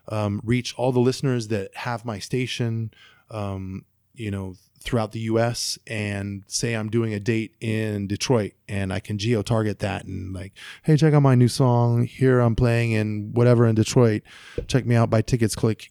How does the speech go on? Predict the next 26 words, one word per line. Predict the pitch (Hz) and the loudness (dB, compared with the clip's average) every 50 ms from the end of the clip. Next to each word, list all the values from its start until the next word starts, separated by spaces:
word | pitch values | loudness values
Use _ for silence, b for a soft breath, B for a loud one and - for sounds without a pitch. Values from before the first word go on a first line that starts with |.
| _ | _
here." | _ - - - 139 110 92 95 | _ -4 0 2 2 2 0 -2
There's | 98 104 120 113 - | -4 -4 -4 -2 0
just | 151 135 - | 0 -2 0
all | - 135 147 | 0 0 0
these | 143 143 123 - - - _ _ | 0 0 -2 -4 -6 -12 _ _
marketing | - 143 127 127 135 - - 131 120 113 110 | -2 0 2 2 0 0 -2 -4 -4 -4 -6
tools | - - - 113 113 110 107 107 107 90 95 | -6 -4 -2 0 2 2 2 0 -2 -4 -4
that, | - 107 98 90 - B B B B B B B B B B - | -2 -2 -2 -2 -4 B B B B B B B B B B -8
um, | 135 113 107 104 98 98 98 - - | -4 -2 0 0 0 -2 -4 -2 0
all | 123 131 | 0 2
the | 127 117 - | 2 0 0
services | - - 143 135 127 123 - - 120 101 - 135 - | 0 0 2 2 0 0 0 0 0 0 0 -2 -4
have | - 113 104 101 | -4 -4 -4 0
built | 95 117 110 95 92 - - | 0 2 2 0 -2 -4 -2
in, | - 143 143 139 127 120 123 120 113 b b b b b b b - | 0 2 2 4 4 2 2 0 -2 b b b b b b b -6
um, | - 113 110 107 101 98 95 95 98 98 98 - - _ _ _ _ _ | -2 -2 0 0 0 -2 -4 -6 -8 -10 -12 -14 -18 _ _ _ _ _
to | - - - 123 | -4 -2 0 0
help | 110 - - 127 120 104 - - | 0 0 0 0 -2 -2 -4 -6
indie | - 110 113 107 104 | -4 -2 0 0 2
musicians | 101 104 104 90 107 110 101 - - 95 87 101 98 - - - | 2 2 2 2 2 0 0 -2 -4 -6 -6 -6 -8 -10 -8 -4
and | 117 117 113 110 107 98 98 | -2 -2 -2 -2 -4 -6 -2
give | 110 123 131 131 127 120 113 110 107 | 0 2 2 2 0 -2 -8 -8 -4
the, | 107 113 107 107 104 104 101 98 92 - _ _ _ _ _ _ _ _ _ _ _ _ | -4 -4 -2 -2 -4 -4 -6 -8 -10 -12 _ _ _ _ _ _ _ _ _ _ _ _
um, | - 113 104 98 95 92 90 90 90 | -4 -2 -2 -2 -2 -2 -4 -4 -2
marketing | 95 110 131 151 - 147 123 113 110 104 | 0 2 2 2 2 0 -2 -2 -2 -4
tools | - - 110 101 95 92 92 92 90 - - - | -4 -2 -2 0 0 0 -2 -4 -6 -8 -12 -16